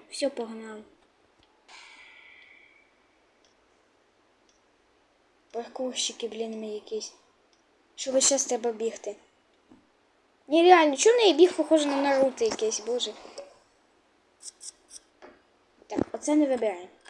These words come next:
Вибираємо це. Чи це? Ні, оце. Боже, тоді, здається, вони десь ті, коли був воркаут, я дивилася на відео.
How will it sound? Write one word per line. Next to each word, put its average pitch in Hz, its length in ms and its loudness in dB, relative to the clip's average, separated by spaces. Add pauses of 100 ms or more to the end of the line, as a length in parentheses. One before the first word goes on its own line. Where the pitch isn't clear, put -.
(200)
Вибираємо 240 560 -4
це. 190 180 -8 (680)
Чи - 160 -20
це? 190 140 -20 (280)
Ні, 220 180 -12
оце. - 220 -14 (1800)
Боже, 233 240 -6 (560)
тоді, 226 280 -4
здається, 285 540 0
вони 294 240 4
десь 269 240 0
ті, - 260 -2
коли 277 220 8
був 277 220 2
воркаут, 403 640 6
я 277 80 8
дивилася 240 500 2
на 233 140 -6
відео. 247 360 -4